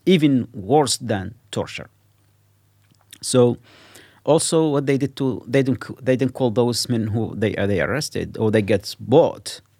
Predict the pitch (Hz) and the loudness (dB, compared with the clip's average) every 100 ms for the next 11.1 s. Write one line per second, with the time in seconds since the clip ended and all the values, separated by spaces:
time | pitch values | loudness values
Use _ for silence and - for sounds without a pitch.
0 | _ - 117 110 123 107 113 107 107 104 | _ -2 0 0 -2 -2 -2 0 0 -2
1 | - - 120 104 120 131 - 104 73 92 | -4 -4 -2 -2 -2 -2 -2 -4 -4 -8
2 | 80 78 - - - _ - 117 - 131 | -8 -10 -12 -14 -20 _ -4 -2 -2 -2
3 | 139 131 _ _ _ 107 113 - 123 120 | -2 -4 _ _ _ -8 -4 0 2 0
4 | 87 - - 123 - 165 120 73 - - | -2 -8 -4 -2 0 -2 -2 -6 -10 -4
5 | 113 117 127 - - 156 - 160 143 117 | -4 -2 -2 -4 -4 -4 -2 -2 0 -2
6 | - 127 113 - 135 85 - 107 113 127 | -2 -4 -4 -2 -2 -2 -6 -2 -2 -2
7 | 110 - 101 - _ - _ _ _ _ | -10 -10 -10 -12 _ -20 _ _ _ _
8 | - 104 110 104 101 90 - 117 107 101 | -10 -2 0 0 -4 -6 -10 -4 -4 -2
9 | 101 95 - - 101 - 104 92 90 - | -4 -6 -14 -10 -12 -10 -10 -8 -10 -14
10 | - 92 98 - 85 82 165 202 - 67 | -10 -4 -4 -4 -8 -2 2 2 -2 -8
11 | - | -12